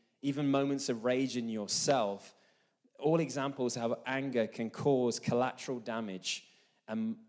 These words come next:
and we struggle to control this emotion so often. And you may have an image of God's anger as not being so different from that. You, you,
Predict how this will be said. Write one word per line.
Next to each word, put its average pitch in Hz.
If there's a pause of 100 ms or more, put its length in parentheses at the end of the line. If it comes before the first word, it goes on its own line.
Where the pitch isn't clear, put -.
and 110
we 117
struggle 151
to 127
control 123
this 117
emotion 107
so 104
often. 110 (1300)
And 127
you 156
may 185
have 165
an 143
image 156
of 120
God's 151
anger 113
as 117
not 131
being 123
so 113
different 135
from 90
that. 82 (840)
You, 120
you, 131